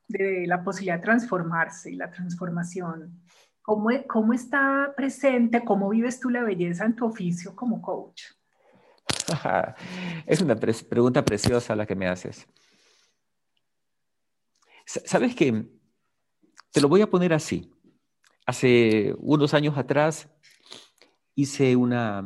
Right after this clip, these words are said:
Speaker 2: Estaba empezando en el coaching a hacer mis primeras experiencias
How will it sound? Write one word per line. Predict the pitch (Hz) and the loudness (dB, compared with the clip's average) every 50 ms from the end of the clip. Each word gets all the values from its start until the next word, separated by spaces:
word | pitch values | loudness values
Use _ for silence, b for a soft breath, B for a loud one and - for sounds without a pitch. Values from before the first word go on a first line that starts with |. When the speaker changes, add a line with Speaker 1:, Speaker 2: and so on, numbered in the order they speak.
| 98 98 101 107 - _ _ _ _ _ _ _ _ _ _ _ | -10 -12 -14 -16 -20 _ _ _ _ _ _ _ _ _ _ _
Speaker 2:
Estaba | - - 156 165 | -2 2 2 2
empezando | 170 160 131 123 - - 165 147 127 107 107 104 | 4 2 0 0 2 4 4 4 6 6 4 4
en | 101 | 2
el | 98 95 - | 0 -4 -2
coaching | - 107 104 110 - - 107 107 107 113 - _ _ _ _ _ _ _ _ _ _ _ _ _ | -2 -4 -4 -4 -6 -10 -10 -10 -10 -12 -16 _ _ _ _ _ _ _ _ _ _ _ _ _
a | 107 | -14
hacer | - - 135 127 123 | -4 0 0 2 2
mis | 123 120 | 2 0
primeras | 123 - 107 107 110 117 117 120 113 110 110 113 - - - _ _ _ _ _ _ _ _ _ _ _ _ _ _ _ _ _ _ _ _ _ | -2 -4 -2 0 2 2 2 2 0 -2 -4 -6 -12 -18 -20 _ _ _ _ _ _ _ _ _ _ _ _ _ _ _ _ _ _ _ _ _
experiencias | - 127 - 123 113 117 120 120 123 123 - 123 110 107 110 107 - - | -10 -2 0 4 6 6 6 6 4 2 2 0 0 0 0 -2 -6 -16